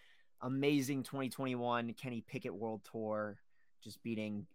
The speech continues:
ten different teams and beating Wake Forest to go and be the A C C champions. So, and Israel Abanikanda was a part of that roster. So, um,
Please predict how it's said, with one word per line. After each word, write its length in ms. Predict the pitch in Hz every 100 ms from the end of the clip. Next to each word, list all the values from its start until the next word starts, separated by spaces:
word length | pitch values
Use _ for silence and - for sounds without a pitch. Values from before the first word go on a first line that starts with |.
| - - - -
ten 220 | 135 120
different 280 | 117 120 -
teams 400 | 117 110 107 107
and 120 | 101
beating 240 | 117 107
Wake 200 | 104 101
Forest 500 | - 110 101 - -
to 220 | 104 95 - - - - - - - -
go 220 | 113 107
and 120 | 104
be 160 | 117 107
the 180 | 110
A 120 | 110 117
C 200 | - 202
C 180 | 117 101
champions. 720 | 113 101 - 98 98 - -
So, 500 | - 117 107 107 107 -
and 100 | 131
Israel 300 | 147 147 185
Abanikanda 440 | 165 156 147 156 131
was 140 | 127
a 60 | 120
part 160 | 123
of 80 | 107
that 180 | 104 -
roster. 480 | 101 98 - 82 104 - - - -
So, 520 | - 107 104 101 98 -
um, 440 | 107 104 101 98